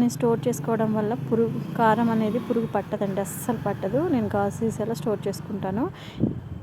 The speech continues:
చూసారా, ఇలా మెల్లగా జల్లించుకొని ఒక గాజు సీసా తీసుకొని అందులో నేను స్టోర్ చేసుకుంటున్నానండి.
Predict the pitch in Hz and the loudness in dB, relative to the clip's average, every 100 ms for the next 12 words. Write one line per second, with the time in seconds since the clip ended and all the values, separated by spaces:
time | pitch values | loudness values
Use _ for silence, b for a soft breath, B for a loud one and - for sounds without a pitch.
0 | - - - - - - - - - - | -8 -10 -8 -6 -6 -6 -6 -8 -8 -6
1 | - - - - - 254 240 233 262 - | -4 -2 -4 -4 0 0 0 0 -2 -6
2 | B B B 233 233 220 208 214 233 220 | B B B -2 0 2 0 2 0 0
3 | 202 208 214 - - - 359 - - - | 2 2 2 0 2 2 0 -2 -4 -2
4 | - - - - 214 214 202 202 - 226 | -2 -4 -4 -4 -4 0 0 0 -2 -2
5 | 226 214 202 - 202 208 349 B B B | 0 0 -2 -4 -4 -2 -4 B B B
6 | B B - 226 220 233 240 220 - 208 | B B -4 0 2 2 2 0 -2 -4
7 | 202 214 - - 196 190 190 190 196 | -4 -8 -6 -6 -4 -4 -4 -4 -2